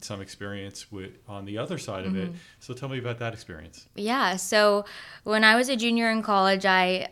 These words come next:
Speaker 2: um, reached out to Lisa, who's, um, here at the Make-A-Wish office in Tampa, and who I'd knew, known from My Wish when I was seven, and just said, "Hey, I'm really interested in the nonprofit world. Like, I'd love to, um,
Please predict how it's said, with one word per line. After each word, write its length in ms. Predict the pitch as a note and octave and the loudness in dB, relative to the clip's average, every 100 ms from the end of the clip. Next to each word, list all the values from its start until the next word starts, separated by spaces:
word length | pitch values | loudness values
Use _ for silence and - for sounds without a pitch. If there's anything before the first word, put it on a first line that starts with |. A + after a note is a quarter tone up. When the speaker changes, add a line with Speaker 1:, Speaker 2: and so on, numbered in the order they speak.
| - | -2
Speaker 2:
um, 320 | F#3 F3+ F3 | 0 2 -2
reached 320 | F3 F3+ - | -4 -6 0
out 260 | F#3 F3+ F3+ | 2 2 -2
to 140 | F#3 | -6
Lisa, 460 | F3 F3 F3 F#3 F#3+ | -4 -6 -2 0 2
who's, 380 | F#3 F3+ F3 - - - - - | 0 0 -2 -8 -16 -16 -16 -2
um, 220 | F#3 F#3 | 0 2
here 160 | F#3 | 2
at 120 | F3+ F3+ | 0 0
the 120 | F#3 | -2
Make-A-Wish 400 | F#3 F3+ - G3 | 0 -4 -6 -4
office 360 | F#3+ F3+ F#3 | -2 -2 -4
in 120 | F#3 F3+ | -6 -4
Tampa, 580 | F3+ F3 F#3 F3+ F3+ F3+ - - - | -4 -4 0 2 2 -2 -16 -20 -8
and 160 | - F#3+ | -4 0
who 140 | A3+ | 4
I'd 180 | G#3 F#3 | 4 4
knew, 300 | F#3 G3+ G#3 | 2 0 0
known 380 | G3 F#3+ F#3 F#3 | 0 2 2 0
from 260 | - F3+ F3+ | 0 0 4
My 220 | F3 F3+ | 4 4
Wish 260 | E3 - | 0 -2
when 140 | - F3 | -2 2
I 160 | E3+ | 2
was 100 | E3+ | 2
seven, 480 | E3+ E3+ E3 E3 F3 - - - - | -2 -2 -2 -4 -6 -14 -20 -20 -10
and 520 | - F#3+ F#3+ F#3+ F#3 | 0 4 6 4 2
just 180 | F#3 F#3+ | -2 -4
said, 140 | G3 F#3+ | -4 -4
"Hey, 280 | A3 B3+ | 0 2
I'm 140 | A3+ G#3+ | 2 2
really 280 | G3+ G3+ F#3+ | 2 2 2
interested 540 | F#3+ G3+ G3 G3 F#3 | 0 -2 -2 0 0
in 220 | F#3+ F#3+ | 0 0
the 200 | F#3 F3+ F3+ | -2 -2 -2
nonprofit 680 | E3+ F3 - A3+ A3 A3 G3+ | -4 -6 -6 -6 -4 -4 0
world. 260 | G#3 G3+ | 0 2
Like, 180 | G3 F3+ | 0 -2
I'd 160 | F#3 F#3 | -4 0
love 260 | F#3 F3+ | 0 0
to, 320 | F#3 F#3+ F#3 F#3+ - - - - - | -2 -2 -2 -4 -16 -20 -20 -20 -4
um, 800 | F3+ F3+ E3+ E3 G3 G3+ G#3 | 0 2 2 -2 -8 -10 -14